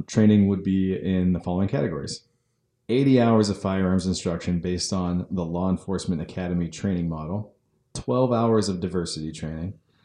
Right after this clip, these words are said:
sixteen hours of instruction in precision pistol, eight hours of shooting instruction using state-of-the-art simulator exercises, eight hours of instruction in active shooter scenarios, eight hours of instruction in defensive tactics,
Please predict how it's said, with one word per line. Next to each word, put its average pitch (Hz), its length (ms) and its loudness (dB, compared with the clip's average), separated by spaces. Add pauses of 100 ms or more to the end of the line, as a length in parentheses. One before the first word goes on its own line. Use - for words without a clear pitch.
(120)
sixteen 123 560 2
hours 104 380 2
of 87 100 -4
instruction 95 640 -2
in 87 140 -2
precision 90 580 -4
pistol, 87 680 -8 (360)
eight 135 200 2
hours 101 360 4
of 87 100 -4
shooting 87 320 0
instruction 87 720 -4 (120)
using 95 380 0
state-of-the-art 90 720 -2
simulator 87 500 0
exercises, 82 680 -8 (240)
eight 110 160 4
hours 110 300 4
of 95 60 0
instruction 95 460 0
in 87 140 0
active 87 380 -6
shooter 160 240 0
scenarios, 135 680 2 (360)
eight 98 220 2
hours 98 340 2
of 82 100 -6
instruction 92 640 -2
in 90 220 0
defensive 92 600 -4
tactics, - 720 -6